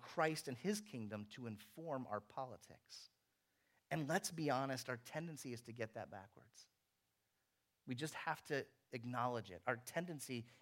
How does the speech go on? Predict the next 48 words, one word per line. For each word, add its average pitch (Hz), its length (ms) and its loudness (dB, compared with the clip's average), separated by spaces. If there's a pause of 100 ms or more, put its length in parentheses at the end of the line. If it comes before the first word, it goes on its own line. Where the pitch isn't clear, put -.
is 127 120 -2
to - 80 -2
find 196 340 6
an 180 180 4
ideology 135 760 6 (280)
that 139 140 6
we 170 120 4
believe 165 300 8
can 151 100 0
inform 135 520 2
our 117 120 6 (240)
faith, 127 540 -2 (600)
rather 175 320 12
than 175 140 8
allowing 139 380 10
our 117 140 8 (220)
faith 165 380 4
to 147 100 -2
inform 131 440 0
our 110 160 4 (120)
political 110 360 -6
ideology. 95 640 -6 (1300)
We 131 140 -2 (160)
have 180 240 -4
to - 80 -10
keep 117 320 -10
these 107 200 -8
things 107 460 -6
rightly 101 320 -2 (100)
ordered. 92 280 -12 (720)
I've 123 80 -12
gotta 110 140 0
keep 107 160 -8
moving. 104 260 -2
The 107 80 -8
second 139 240 -2
thing 117 140 -4
is 101 100 -4
this, 101 220 -4
that 120 100 -2
obsession 160 480 0
with 127 140 -2
today's 117 320 0
politics 110 480 -4
and 107 100 -10
power 104 320 2
is 95 80 -8
corrosive. 98 540 -10